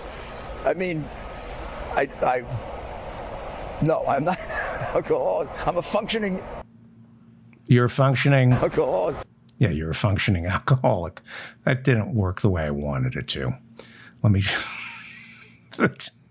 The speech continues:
Speaker 2: he's a functioning alcoholic. Alcohol, that's right. Let's go back to Senator Ted Cruz. Are,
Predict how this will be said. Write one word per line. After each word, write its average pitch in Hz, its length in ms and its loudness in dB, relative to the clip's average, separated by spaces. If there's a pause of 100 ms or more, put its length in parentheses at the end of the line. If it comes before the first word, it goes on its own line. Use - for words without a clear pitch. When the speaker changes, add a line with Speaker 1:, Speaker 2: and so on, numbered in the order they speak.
(760)
Speaker 2:
he's - 120 4
a 113 40 4
functioning 110 540 4
alcoholic. - 760 -2 (600)
Alcohol, 131 520 2
that's 123 220 4
right. 110 140 6
Let's 214 240 4
go 208 140 4
back 165 280 4
to 143 80 2
Senator 127 500 6
Ted 117 400 2
Cruz. 123 440 6
Are, 139 380 6